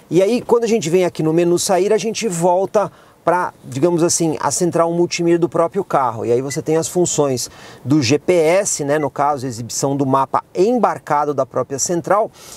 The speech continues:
E se você quiser voltar lá no Android Auto,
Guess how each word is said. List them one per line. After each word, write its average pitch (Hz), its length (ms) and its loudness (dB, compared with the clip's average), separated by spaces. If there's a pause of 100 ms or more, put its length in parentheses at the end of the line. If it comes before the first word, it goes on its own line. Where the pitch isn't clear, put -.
E 175 120 -2
se 196 120 0
você 156 240 0
quiser 123 240 0
voltar 151 520 0
lá 147 180 0
no 139 100 -4
Android 143 540 0
Auto, 165 320 0